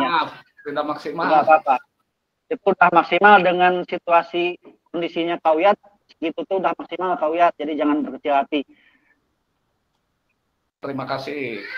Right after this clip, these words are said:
Speaker 2: Oke, kita lanjutkan kakak-kakak ya. Itu review singkat. Nah, sekarang ada ice breaking ini. Ice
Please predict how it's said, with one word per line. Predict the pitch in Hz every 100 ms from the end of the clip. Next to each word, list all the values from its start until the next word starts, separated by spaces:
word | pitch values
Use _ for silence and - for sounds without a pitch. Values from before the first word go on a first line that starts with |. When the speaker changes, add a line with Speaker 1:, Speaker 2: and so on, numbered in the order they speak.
| - - - - - - - - - - -
Speaker 2:
Oke, | 156 151
kita | 147 139
lanjutkan | 139 143 123 156
kakak-kakak | 143 135 131 127 127 135 127
ya. | 113 113 - _ _ _ _ _ _ _ _ _
Itu | 127 160
review | 160 151 - 147 143
singkat. | 139 139 139 156 156
Nah, | 175 185 180 156 - _ _ _ _ _ _
sekarang | - _ - 160 160 180 196 202 196 180 _ _ _ _ _ _ _ _
ada | 185 - 190 190 185 175
ice | 170 -
breaking | 156 - - 180 156
ini. | 135 131 - 127 110 _ _ _ _ _ _ _ _ _ _ _ _ _ _ _ _ _ _ _ _ _ _ _ _ _ _
Ice | 170